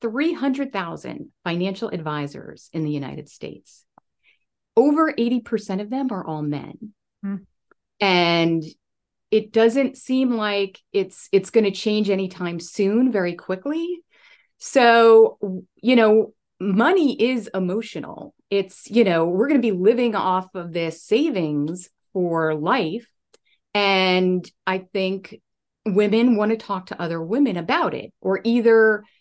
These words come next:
Speaker 1: get educated by them in an unbiased fashion. So then perhaps, uh, they can then feel confident in themselves. If they have to hire a man, at least they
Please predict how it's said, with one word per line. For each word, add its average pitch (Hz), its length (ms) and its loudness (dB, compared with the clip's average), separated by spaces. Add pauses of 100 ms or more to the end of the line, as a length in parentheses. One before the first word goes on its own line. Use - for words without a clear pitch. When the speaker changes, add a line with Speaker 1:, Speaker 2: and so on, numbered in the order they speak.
(300)
Speaker 1:
get 233 380 2
educated 233 640 -4
by 165 260 -6
them 151 340 -4
in 156 80 -6
an 156 120 -10 (180)
unbiased 156 560 -6
fashion. 175 720 -2 (280)
So 226 180 2
then 214 280 2
perhaps, 202 920 -6 (140)
uh, 170 420 0
they 202 220 2
can 202 240 -4
then 190 240 -4
feel 185 160 -4
confident 170 800 -6 (140)
in 180 100 -2
themselves. 185 920 0 (600)
If 185 120 -12
they 180 140 0
have 185 220 -2 (160)
to 175 720 2
hire 311 520 2
a 185 40 2
man, 143 500 -4
at 185 220 -6
least 269 540 -2
they 208 720 4